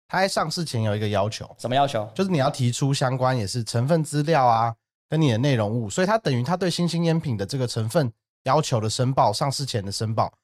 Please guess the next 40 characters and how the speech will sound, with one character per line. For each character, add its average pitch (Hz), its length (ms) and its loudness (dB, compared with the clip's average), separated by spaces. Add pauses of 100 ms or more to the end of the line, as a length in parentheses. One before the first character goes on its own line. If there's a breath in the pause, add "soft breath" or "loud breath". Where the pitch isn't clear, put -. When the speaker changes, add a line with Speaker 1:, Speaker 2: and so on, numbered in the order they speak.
(220)
Speaker 1:
其 - 100 -8
实 151 80 0
跟 196 100 2
传 143 220 2
统 139 140 4
烟 120 160 0
品 120 120 -4
蛮 90 220 -8
像。 135 240 0
Speaker 2:
是， 139 60 -6
嗯， 156 40 -12
嗯， 123 500 -2
嗯。 113 80 -16 (260)
Speaker 1:
对， 123 260 2
然 107 120 0
后 175 80 4
美 202 220 0
国 123 180 2
也 139 120 4
蛮 104 160 0
有 104 120 0
趣 - 180 -4
的， 101 60 -2
美 107 120 0
国 160 280 4
总 165 120 0
共 151 100 2
也 120 140 2
是 139 120 -4
有 120 120 2
两 104 200 -4
个 92 100 -10
阶 110 220 -4
段 117 180 0
的 95 60 -8
审 92 220 -8
查 92 140 -6
标 95 200 -2
准。 - 200 -8
Speaker 2:
哦。 - 40 -20